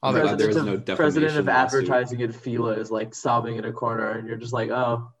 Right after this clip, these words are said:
Speaker 3: funny joke."
Speaker 1: <laughs> Big flex.
Speaker 3: You've ruined lives, Trevor. You're destroying, you're destroying
Speaker 2: I
Speaker 3: family. You're ripping them apart. How could you do
Speaker 2: I,
Speaker 3: that?
Speaker 2: I've,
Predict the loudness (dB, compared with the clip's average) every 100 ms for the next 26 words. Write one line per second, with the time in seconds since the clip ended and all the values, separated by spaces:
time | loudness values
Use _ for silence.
0 | -6 -4 -4 -4 -4 -4 -6 -18 -20 _
1 | _ _ -6 0 -2 -2 -8 -8 -12 -16
2 | _ -20 _ -20 -20 -20 -20 -20 -20 -20
3 | _ -20 -20 -8 0 6 6 6 4 4
4 | 2 -2 -6 -10 -8 -12 -14 _ _ _
5 | _ -6 -4 0 2 2 0 2 2 2
6 | 0 0 2 -2 -2 -4 2 2 2 -2
7 | -2 0 0 0 -2 -4 -4 -4 -4 -4
8 | -4 -4 -4 -4